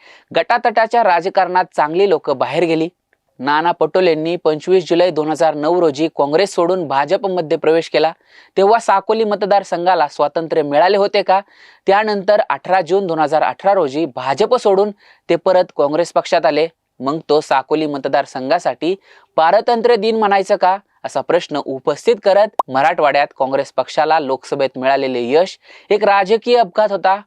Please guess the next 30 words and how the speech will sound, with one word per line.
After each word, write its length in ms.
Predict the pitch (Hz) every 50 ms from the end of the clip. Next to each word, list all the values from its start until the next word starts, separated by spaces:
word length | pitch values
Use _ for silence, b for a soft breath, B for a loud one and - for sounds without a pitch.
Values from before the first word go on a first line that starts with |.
| _ 143
नाना 260 | 135 139 147 151 147
पटोलेंना 640 | - 147 143 131 160 165 156 147 147 151 156 151
व्यक्तिगत 540 | 143 131 143 135 _ _ - 160 151 156 147 -
यश 300 | 135 143 165 180 - 202
मिळालं, 340 | 196 196 190 180 185 202 214 b b b b b b
हा 200 | - 175 196 233
त्यांचा 360 | - 240 220 196 185 - 214
गैरसमज 640 | 202 165 170 170 175 170 - - 214 214 226 220 208
आहे. 220 | 208 190 190 202 208 - _ _ _ _ _ -
स्वतःच्या 480 | - 139 139 - 151 156 151 180 170
जिल्ह्यात 400 | 156 139 147 147 147 151 160 165 - _
त्यांनी 260 | 147 143 143 147 147 139 -
किती 220 | - 151 208 226
जागा 260 | 214 220 214 196 208 202
निवडून 340 | 196 196 190 190 190 190
आणल्या, 280 | 190 185 180 175 185 190 - b b b b b b b
आपला 240 | 113 - - 139 139
परफॉर्मन्स 640 | - 135 131 127 - - 190 220 233 247 262 233 -
काय, 240 | 226 208 214 233 226 b b b b b b -
नाना 300 | 135 143 151 170 190 190
पटोलेंनी 640 | 185 180 165 - 196 196 180 160 156 160 175 170 - -
काय 200 | - 160 185 208
बोलावं, 520 | 202 220 208 208 208 196 202 214 220 220 202
याचं 380 | 131 139 135 - - 135 123
भान 240 | 113 117 151 185 220
ठेवावं, 380 | 220 220 190 180 170 170 185 190 b b b b b -
अशा 180 | - - 147 135
शब्दात 360 | - - 143 131 131 156 165
त्यांनी 300 | - _ 175 170 175 175
सुनावलं. 400 | 165 - 165 165 160 151 151 160